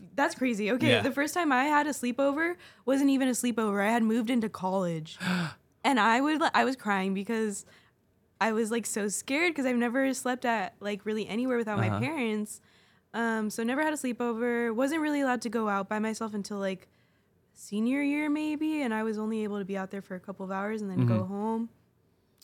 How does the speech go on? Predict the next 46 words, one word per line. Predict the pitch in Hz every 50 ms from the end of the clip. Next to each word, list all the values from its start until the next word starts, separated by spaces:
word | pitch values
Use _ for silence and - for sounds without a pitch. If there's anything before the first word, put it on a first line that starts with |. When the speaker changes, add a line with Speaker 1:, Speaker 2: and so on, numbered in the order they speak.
| - _ _ _ -
Speaker 1:
Um, | 196 220 214 214 214 208 202 202 202 202 202 - _ _ _ _ _ _ _ _ _ _ _ -
I | 233
guess | 269 302 330
I | 359 392
could | 349 - 349
have | 285 269 269
friends | - - 240 240 240 247 220
come | - - 247 240 220 - -
over, | 175 190 208 208 214 247 262 254
but | 220 233
it | 226 220
wasn't | 220 226 214 226 208
that | 220 208
often | 196 202 208 - 220 208
'cause | - 208 185
we | 196 196
were | 190 202 202 190
really | 170 170 170 180 233 240 226 208
busy | 180 202 220 202 196 202
all | 202 190
the | 190 190
time. | 185 - - 180 185 190 202 226 240 240 240 - - _ _ _ _ _ _ _ _ _ _
So | - - 233 220 214 214 214 202
it | 185 180
was | 214 233 226
just, | 247 294 302 -
like, | 370 302 -
things | - 247 240 226
like | 233 214 -
that. | 247 233 226
And | 214 214
now | 214 214 220
my | 220 220 220 220
brother | 214 190 - 214 214 226 233
is | 233 226 208
allowed | 214 202 196 202 202 202
to | 220 190
go | 202 202 202
to, | 208 214
like, | 208 202 196 196 196 - _ _ _ _ _ _ _ _ -
his | 214 208 -
friends' | - 254 262 254
birthday | 247 - 370 427 427 381 339
parties, | 302 277 277 262 247 233 220 214 208 202 208 190
Speaker 2:
Mm-hmm. | 143 139 196
Speaker 1:
or, | 233 240 233 233 233 233 233 233 233 233 233